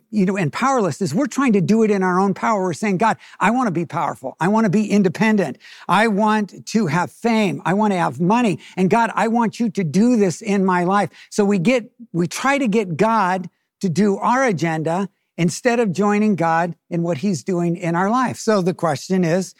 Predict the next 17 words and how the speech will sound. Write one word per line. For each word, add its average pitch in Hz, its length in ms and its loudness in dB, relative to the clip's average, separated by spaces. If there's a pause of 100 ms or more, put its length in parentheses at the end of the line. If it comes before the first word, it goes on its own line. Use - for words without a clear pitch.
(360)
are 165 120 0
you 220 140 2
tired? 214 440 0
I - 480 -20
mean, 214 160 2
are 196 60 2
you 165 120 0
just 175 240 -4
tired 196 420 -2
and 180 160 -2
exhausted 165 760 -2 (260)
trying 190 340 0
to 196 260 -2
obey 175 360 0
God 175 440 0 (300)
through 190 140 2
your, 180 400 0